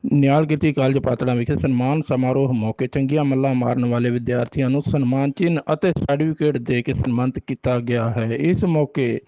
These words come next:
ਗੱਲਬਾਤ ਕਰਦੇ ਹੋਏ ਨਿਹਾਲ ਗਿਰਤੀ ਕਾਲਜ ਪਾਤੜਾਂ ਦੇ ਪ੍ਰਿੰਸੀਪਲ ਮੈਡਮ ਗੁਰਵੀਨ ਕੌਰ ਨੇ ਦੱਸਿਆ ਕਿ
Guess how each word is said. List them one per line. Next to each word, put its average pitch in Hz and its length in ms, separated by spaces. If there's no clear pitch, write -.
ਗੱਲਬਾਤ 147 340
ਕਰਦੇ 127 360
ਹੋਏ 117 240
ਨਿਹਾਲ 127 340
ਗਿਰਤੀ 147 320
ਕਾਲਜ 123 380
ਪਾਤੜਾਂ 120 460
ਦੇ 117 120
ਪ੍ਰਿੰਸੀਪਲ 139 640
ਮੈਡਮ 123 680
ਗੁਰਵੀਨ 131 520
ਕੌਰ 127 300
ਨੇ 110 200
ਦੱਸਿਆ 113 420
ਕਿ 113 200